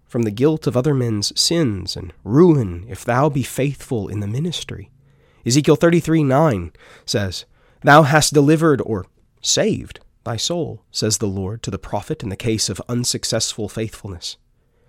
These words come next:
So Paul in Acts eighteen six says, "I am clean, your blood be upon your own heads." And in Acts twenty, verses twenty-six and twenty-seven, "I take you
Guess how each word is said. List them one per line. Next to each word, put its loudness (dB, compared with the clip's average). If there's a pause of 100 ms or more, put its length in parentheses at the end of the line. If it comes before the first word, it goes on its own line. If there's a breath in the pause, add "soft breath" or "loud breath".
(300 loud breath)
So 6
Paul 0
in -2
Acts -2
eighteen 2
six 0
says, -4 (560 loud breath)
"I 6
am 8
clean, 4
your 8
blood 6
be 2
upon 0
your 6
own 8
heads." -2 (180)
And -8
in -6
Acts -2
twenty, 4
verses -4
twenty-six -2
and -6
twenty-seven, 0 (420 loud breath)
"I 2
take 0
you 2